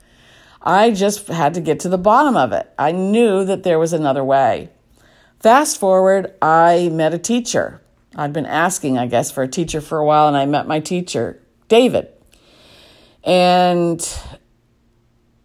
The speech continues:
that's when the journey really took off.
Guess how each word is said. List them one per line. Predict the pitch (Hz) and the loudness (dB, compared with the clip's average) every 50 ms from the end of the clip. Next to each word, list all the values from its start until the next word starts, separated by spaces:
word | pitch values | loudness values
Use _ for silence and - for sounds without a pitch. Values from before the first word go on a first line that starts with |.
| _ _ _ _ _ _ _ _ _ _ _ _ _ _ _ _ _ _ | _ _ _ _ _ _ _ _ _ _ _ _ _ _ _ _ _ _
that's | 160 - 175 180 165 - - 185 | 0 4 4 4 4 2 -2 -2
when | 170 160 165 160 | 0 0 0 0
the | 151 147 | -2 -2
journey | 147 170 156 156 156 151 143 | 0 0 0 0 0 0 0
really | 139 147 143 131 131 127 | 0 2 2 2 2 0
took | 123 - 139 - - 73 | -2 -4 -8 -6 -6 -6
off. | 58 53 - - - - - - - | -6 -6 -6 -8 -12 -16 -20 -20 -20